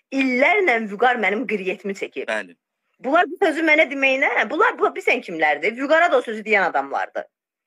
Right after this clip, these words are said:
Speaker 1: Vüqara da o şəri atan adamlardır ki, hansı ki, Vüqarı bu kimi söhbətlər bir qırağa çəkilməyə, təkliyə çəkilməyə, nə bilim, tək qalıb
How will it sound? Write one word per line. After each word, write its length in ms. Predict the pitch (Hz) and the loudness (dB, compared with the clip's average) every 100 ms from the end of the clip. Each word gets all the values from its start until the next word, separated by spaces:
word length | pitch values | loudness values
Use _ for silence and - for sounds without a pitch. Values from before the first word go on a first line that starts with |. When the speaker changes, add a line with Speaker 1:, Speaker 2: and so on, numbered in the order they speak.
| _ _ _ _ _ _ _ _ _ _ _ _ _ - | _ _ _ _ _ _ _ _ _ _ _ _ _ -6
Speaker 1:
Vüqara 380 | 302 339 415 | 2 4 4
da 100 | 453 | 4
o 120 | 320 381 | 4 4
şəri 380 | - 349 302 | 2 2 4
atan 380 | 339 277 302 330 | 2 0 2 2
adamlardır 640 | 277 247 214 214 196 202 381 | 4 2 2 2 2 2 -4
ki, 280 | - 262 285 | 0 2 4
hansı 440 | 285 269 269 381 | 4 2 0 -4
ki, 140 | 370 240 | -4 -4
Vüqarı 560 | 247 247 247 302 330 208 | 0 2 4 4 2 0
bu 60 | 330 | -2
kimi 340 | 415 285 269 269 247 | -2 -2 2 2 2
söhbətlər 760 | 277 240 - 233 254 311 302 208 - - - | 0 0 0 -2 0 2 2 0 -6 -20 -4
bir 240 | 277 285 | -2 0
qırağa 320 | 277 262 247 - | 2 2 2 0
çəkilməyə, 640 | 254 233 233 226 220 226 220 | -4 -4 -4 0 2 2 2
təkliyə 420 | 285 247 247 254 254 | -2 -2 -4 -4 -2
çəkilməyə, 800 | 233 226 226 220 214 214 196 175 _ _ _ _ _ _ _ _ - | -6 -6 -4 2 4 4 2 -2 _ _ _ _ _ _ _ _ -2
nə 160 | 262 254 | 0 0
bilim, 220 | 294 262 - _ - - | -2 -4 -8 _ -14 -2
tək 220 | 349 381 | 0 2
qalıb 400 | 294 294 285 214 | 2 4 2 -4